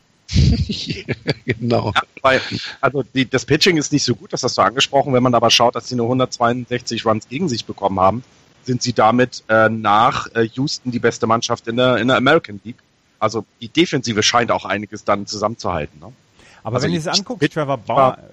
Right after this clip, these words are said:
Speaker 3: Trevor Bauer hat noch keinen, keinen ordentlichen Start hingelegt, Danny Salazar hat noch keinen ordentlichen Start hingelegt, Josh Tomlin hat noch keinen ordentlichen Start hingelegt und Corey Kluber ist auch noch nicht gut dabei.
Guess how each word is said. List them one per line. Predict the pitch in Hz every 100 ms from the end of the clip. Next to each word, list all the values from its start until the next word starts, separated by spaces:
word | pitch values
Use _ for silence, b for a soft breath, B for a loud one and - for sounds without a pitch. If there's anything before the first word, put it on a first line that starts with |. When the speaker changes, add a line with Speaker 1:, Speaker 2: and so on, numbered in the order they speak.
| -
Speaker 3:
Trevor | - 151 135
Bauer | 107 151 196 131
hat | 127
noch | 120 117 -
keinen, | 120 110 107 104
keinen | 107 104 104
ordentlichen | 104 101 104 104
Start | - 95 92
hingelegt, | 98 92 95 123 -
Danny | 120 120
Salazar | 190 202 120 107
hat | 95
noch | 92 -
keinen | 104 95
ordentlichen | 98 95 90 95
Start | 95 92
hingelegt, | 98 92 104 165 b b b b -
Josh | 123 -
Tomlin | 240 240 131 107
hat | -
noch | 98
keinen | - 104 90
ordentlichen | 101 92 95
Start | - 95 90
hingelegt | 101 104 -
und | 139
Corey | 139 135
Kluber | - 180 170
ist | 156 -
auch | 190 - 160
noch | 113
nicht | 101 -
gut | 92
dabei. | 95 85 104